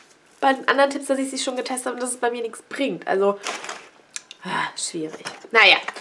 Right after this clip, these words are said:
weiter geht's. Dann habe ich, äh, mal wieder aufgebaut, da muss ich neu kaufen, das Haarkraft von Tip the Sept, Zink, Biotin und Folsäure, ähm, weil meine Haut im Übrigen gerade,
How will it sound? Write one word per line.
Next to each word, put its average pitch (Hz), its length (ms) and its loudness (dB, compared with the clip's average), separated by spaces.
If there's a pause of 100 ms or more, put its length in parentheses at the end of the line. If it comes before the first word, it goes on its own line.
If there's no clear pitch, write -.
(400)
weiter 220 320 8
geht's. 180 380 0
Dann 311 340 10
habe 311 200 8
ich, 294 140 0 (140)
äh, 262 160 6
mal 247 300 4
wieder 226 240 2
aufgebaut, 233 320 4
da 202 100 8
muss 202 160 -2
ich 202 80 -4
neu 196 180 0
kaufen, 190 460 -8
das 214 220 -8
Haarkraft 226 680 2 (240)
von 208 220 -8
Tip 233 240 -6
the 202 100 -6
Sept, 277 400 -2
Zink, 240 280 -8
Biotin 208 340 -4
und 175 140 -8
Folsäure, 262 840 4 (800)
ähm, 226 520 0 (840)
weil 202 260 8
meine 220 260 2
Haut 190 520 2
im 185 200 -8
Übrigen 175 420 -6
gerade, 165 440 -4